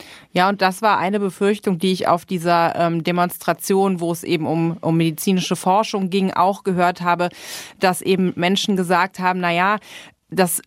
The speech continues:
das Problem ist ja, wenn jetzt nur noch private Pharmafirmen Forschung betreiben, dann werden bestimmte Forschungsbereiche vielleicht gar nicht mehr abgedeckt, weil es sich einfach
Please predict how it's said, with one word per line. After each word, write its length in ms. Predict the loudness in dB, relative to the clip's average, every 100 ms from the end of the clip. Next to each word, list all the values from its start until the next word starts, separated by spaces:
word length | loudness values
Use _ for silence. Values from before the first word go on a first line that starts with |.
| _
das 220 | 0 0
Problem 420 | 2 0 2 2
ist 220 | 0 -2 0
ja, 260 | 2 2
wenn 160 | -2 -2
jetzt 240 | -4 -2
nur 200 | 0 2
noch 200 | 2 0
private 560 | -2 0 2 2 0 -8
Pharmafirmen 880 | -2 0 2 0 -2 -2 -2 0 -2
Forschung 460 | 0 0 0 -4
betreiben, 640 | -6 -6 -2 0 0 -2 -2
dann 300 | 0 0 0
werden 240 | 0 0
bestimmte 400 | -4 -2 -2 -2
Forschungsbereiche 840 | 0 0 0 -4 -4 0 0 -2
vielleicht 300 | -4 -2 0
gar 160 | 0 0
nicht 140 | 0
mehr 120 | 0 -2
abgedeckt, 480 | -2 -2 0 0 0
weil 120 | 0
es 120 | 0
sich 180 | -4 -2
einfach 400 | 0 0 0 -2